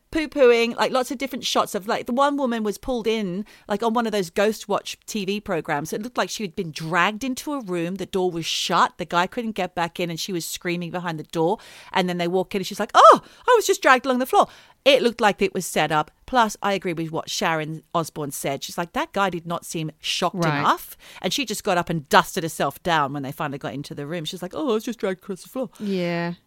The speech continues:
Speaker 1: I think it was like she just went, "Oh," like that and threw herself in and then shut the door and made a lot of
Speaker 2: So bad
Speaker 1: screaming noises.
Speaker 2: acting?
Speaker 1: Just bad
Speaker 2: Mm.
Speaker 1: acting, I think. Might be wrong. Might be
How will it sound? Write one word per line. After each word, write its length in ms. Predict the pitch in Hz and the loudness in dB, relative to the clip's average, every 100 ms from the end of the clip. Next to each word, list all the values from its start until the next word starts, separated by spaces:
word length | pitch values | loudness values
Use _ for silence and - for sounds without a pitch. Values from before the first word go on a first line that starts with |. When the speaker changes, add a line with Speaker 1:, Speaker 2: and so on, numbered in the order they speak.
| - | 6
Speaker 1:
I 100 | 202 | 6
think 260 | - 233 | 6 0
it 60 | 220 | 0
was 140 | 180 | -2
like 180 | 185 170 | -2 -2
she 460 | - 226 196 190 180 | -2 0 2 2 0
just 160 | 196 | -4
went, 100 | 196 - | -4 8
"Oh," 300 | 605 640 269 | 10 10 8
like 200 | 214 208 | 4 2
that 260 | 226 208 - | 8 8 8
and 160 | 202 196 | 2 -2
threw 300 | - 233 208 | 0 2 4
herself 420 | 196 - 180 170 | 2 0 -2 -2
in 300 | 185 151 143 - - - | -2 -2 -6 -14 -20 -6
and 160 | 175 | -4
then 140 | 170 160 | -4 -4
shut 280 | - 170 - | -2 -2 -4
the 60 | |
door 320 | 156 170 151 | -4 -2 -2
and 120 | 147 156 | -2 -4
made 180 | 151 | -6
a 20 | 151 | -8
lot 140 | 143 | -8
of 60 | 139 | -4
Speaker 2:
So 100 | 196 | 0
bad 240 | 196 190 | 2 4
Speaker 1:
screaming 140 | 170 131 | 2 0
noises. 160 | 151 | -2
Speaker 2:
acting? 140 | 208 294 | -2 -4
Speaker 1:
Just 180 | 170 - _ | -10 -14 _
bad 400 | 190 185 208 196 | -6 -2 0 0
Speaker 2:
Mm. 60 | - | -2
Speaker 1:
acting, 320 | 190 - 247 - - - - - 196 | -6 -10 -14 -14 -20 -20 -20 0 4
I 160 | 190 | 4
think. 400 | 185 143 127 - _ - | 2 -8 -10 -14 _ -4
Might 240 | 359 359 | 2 2
be 120 | 330 | 2
wrong. 420 | 349 370 277 139 147 _ | 6 6 6 2 -10 _
Might 240 | 392 554 | -6 -4
be 80 | 571 | -2